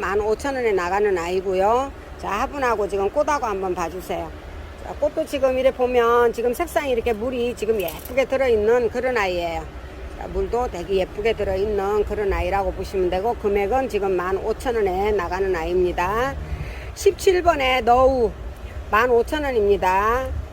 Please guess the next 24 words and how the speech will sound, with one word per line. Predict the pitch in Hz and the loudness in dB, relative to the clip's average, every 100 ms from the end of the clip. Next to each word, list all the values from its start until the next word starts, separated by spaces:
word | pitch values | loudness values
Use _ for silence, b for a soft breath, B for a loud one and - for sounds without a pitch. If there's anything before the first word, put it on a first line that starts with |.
| - - - - | -12 -10 -10 -2
자, | 214 196 | 0 2
이건 | 202 226 | 4 4
꽃 | 262 415 | 4 4
사이즈하고 | 370 330 302 294 269 262 | 6 4 4 2 4 2
이렇게 | 233 269 | 2 0
보면은 | 262 254 262 285 294 | 0 2 2 2 0
지금 | 226 247 247 | 0 0 2
한 | 254 262 | 2 2
십 | - 392 | -2 0
한 | 330 311 | 0 0
사 | 339 349 | 0 0
정도 | 349 339 311 | 2 4 4
나오는 | 233 202 240 247 | 4 2 2 2
아이고요. | 185 185 185 190 214 247 262 | 2 0 0 2 4 4 4
꽃만 | 339 349 349 285 | 2 4 2 2
재면 | 233 220 208 214 220 208 | 2 4 4 4 2 2
지금 | 214 208 208 | 0 0 0
한 | 202 208 214 | 2 0 -2
이십 | 262 - 262 | -6 -4 -2
한 | 214 226 | 0 0
이 | 294 | -4
정도 | 330 320 277 | -2 0 2
나오는 | 220 196 202 196 | 2 2 2 2
아이인데 | 180 190 202 226 190 | 2 0 2 2 0